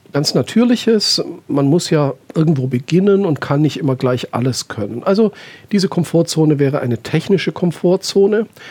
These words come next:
Es gibt aber auch inhaltliche Komfortzonen, äh, in die man schnell reinrutscht und aus denen man irgendwann auch mal wieder raus muss, die aber auch einen schönen Lernvorteil bieten. Nehmen wir mal zum Beispiel ein Beispiel.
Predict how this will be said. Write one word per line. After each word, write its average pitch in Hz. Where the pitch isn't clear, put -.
Es -
gibt 233
aber 190
auch -
inhaltliche 135
Komfortzonen, 131
äh, 139
in 139
die 165
man 143
schnell 135
reinrutscht 208
und 160
aus 131
denen 151
man 143
irgendwann 143
auch -
mal 147
wieder 131
raus 120
muss, 208
die 185
aber 165
auch 156
einen 147
schönen 151
Lernvorteil 131
bieten. 120
Nehmen 196
wir 214
mal 185
zum -
Beispiel 135
ein 120
Beispiel. 196